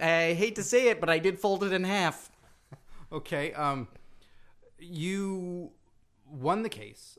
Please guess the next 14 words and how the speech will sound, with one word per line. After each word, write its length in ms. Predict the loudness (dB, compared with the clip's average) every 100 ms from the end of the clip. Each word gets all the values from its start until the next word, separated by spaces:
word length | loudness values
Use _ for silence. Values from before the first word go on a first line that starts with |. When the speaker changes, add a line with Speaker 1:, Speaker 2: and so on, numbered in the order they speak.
| -12
Speaker 2:
uh, 380 | -8 -6 -6 -8
the, 140 | -12 -16
from 280 | -8 -6 -6 0
Gawker, 520 | 2 2 -2 -14 -16 -8
correct? 480 | -6 -6 -8 -20 -20 -20 -20 -20 -20 -18
Speaker 1:
So 580 | 0 2 4 4 4 2
this 180 | 0 -2
is 60 | 0
the 60 |
breakdown. 680 | 2 0 0 -6 -4 -6 -6
Speaker 2:
Okay. 160 | -8 -10 -12 _ 0
Speaker 1:
Uh, 320 | 4 4 2 0
Terry 260 | -4 -4 -4
Bollea 500 | -6 -6 -4 -6